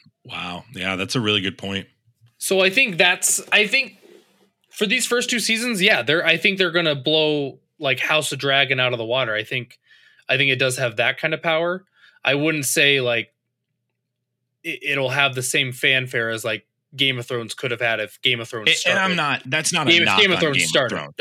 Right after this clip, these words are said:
Speaker 2: No, no, I know. And you're not a Game of Thrones guy,
Speaker 1: This, this
Speaker 2: so,
Speaker 1: is
Speaker 2: like,
Speaker 1: not me knocking Game of Thrones. I'm just saying this, this appears to be what H B O, H B O Max has always put Game of Thrones as, like, their main thing.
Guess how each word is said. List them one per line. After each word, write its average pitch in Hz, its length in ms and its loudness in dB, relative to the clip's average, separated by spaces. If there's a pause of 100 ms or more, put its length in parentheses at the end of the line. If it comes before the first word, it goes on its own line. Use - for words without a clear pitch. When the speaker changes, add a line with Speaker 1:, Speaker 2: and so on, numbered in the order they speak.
(100)
Speaker 2:
No, 175 60 0
no, 143 200 2
I 139 140 2
know. 120 200 0
And 160 140 2
you're 190 100 2
not 175 160 4
a 160 60 2
Game 160 160 2
of 143 80 -2
Thrones 135 220 -4
guy, 139 160 4
Speaker 1:
This, 110 120 0
this 190 140 4
Speaker 2:
so, 190 60 2
Speaker 1:
is 160 100 2
Speaker 2:
like, 175 80 0
Speaker 1:
not 165 160 2
me 143 160 0
knocking 117 540 0
Game 110 220 0
of 90 80 -8
Thrones. 104 260 -4 (360)
I'm 139 140 2
just 143 180 2
saying 123 440 0
this, 131 300 0
this 147 320 0
appears 135 500 -2
to 123 100 -2
be 107 240 -2
what 101 280 -6 (1120)
H 120 180 0
B 113 120 -2
O, 104 140 -4
H 196 160 0
B 262 80 2
O 226 40 2
Max 127 320 -2
has 110 100 -2
always 101 240 -2
put - 300 -6
Game 147 200 0
of 135 120 -4
Thrones 101 360 -4
as, 92 140 -6
like, 87 180 -6
their 90 120 -10
main 80 240 -10
thing. 67 240 -12